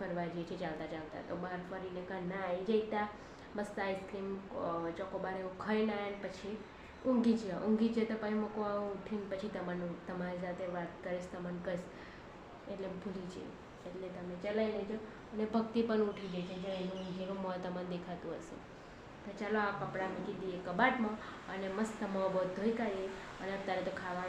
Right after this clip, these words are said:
જમવાનું નથી બનાવવાનું. કેમ? તો કે આજે સાતમ છે તો, તો આ દિવસ રજા હોય એવું લાગે છે. તો ચાલો, આ બધું મૂકી દઈએ, કપડાં બપડાં એવું.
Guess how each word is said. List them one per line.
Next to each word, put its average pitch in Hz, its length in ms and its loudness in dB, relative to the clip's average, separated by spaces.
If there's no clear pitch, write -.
જમવાનું 185 380 -2
નથી 180 200 0
બનાવવાનું. 202 380 0
કેમ? 214 220 2
તો 185 60 -2
કે 165 140 -2
આજે 156 240 -2
સાતમ 226 320 0
છે 220 280 0
તો, 202 60 -4
તો 233 80 2
આ 233 100 6
દિવસ 262 280 8
રજા 214 320 6
હોય 226 140 10
એવું 196 240 6
લાગે 160 300 0
છે. - 200 -8
તો 190 60 -6
ચાલો, 226 220 6
આ 190 40 -2
બધું 202 260 -2
મૂકી 208 320 0
દઈએ, 254 280 6
કપડાં 208 500 -2
બપડાં 202 260 2
એવું. 226 220 2